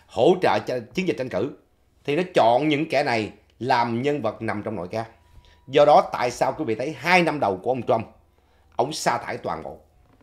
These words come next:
Ông sa thải toàn bộ những nhân vật này. Tại vì ông không biết gì cả. Và do phía của Đảng Cộng Hòa và cái staff bên Đảng Cộng Hòa và Trung ương Đảng Cộng Hòa, họ recommend.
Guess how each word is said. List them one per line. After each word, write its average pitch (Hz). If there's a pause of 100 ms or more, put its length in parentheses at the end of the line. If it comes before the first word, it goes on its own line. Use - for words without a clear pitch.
(1200)
Ông 175
sa 165
thải 127
toàn 135
bộ 107
những 123
nhân 131
vật 90
này. 85 (600)
Tại 123
vì 135 (160)
ông 180
không 190
biết 214
gì 156
cả. 117 (1000)
Và 127
do 160 (120)
phía 202 (240)
của 127
Đảng 120
Cộng 113
Hòa 104
và 104
cái 156 (120)
staff 180
bên 156
Đảng 113
Cộng 110
Hòa 95
và 95 (100)
Trung 175
ương 170
Đảng 135
Cộng 127
Hòa, 101 (240)
họ 143
recommend. 208